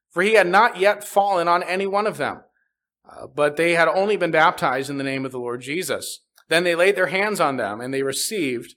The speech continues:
the Holy Spirit." And so the Spirit was given to these Samaritan converts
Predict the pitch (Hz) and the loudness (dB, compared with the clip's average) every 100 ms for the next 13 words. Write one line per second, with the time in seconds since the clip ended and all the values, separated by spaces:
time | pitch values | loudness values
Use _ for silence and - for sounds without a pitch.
0 | _ _ _ - 131 147 143 127 - 131 | _ _ _ -8 -4 -2 -2 -4 -6 -2
1 | 135 107 - _ _ _ _ _ _ _ | 0 -2 -8 _ _ _ _ _ _ _
2 | _ _ _ - 151 147 170 240 - 214 | _ _ _ -10 -6 0 0 0 -2 2
3 | 240 233 170 - 185 220 202 175 156 156 | 2 2 0 2 2 2 -2 -2 -2 0
4 | 156 151 175 190 175 147 151 165 151 110 | 0 2 2 2 0 0 0 0 -2 -4
5 | 101 - | -6 -8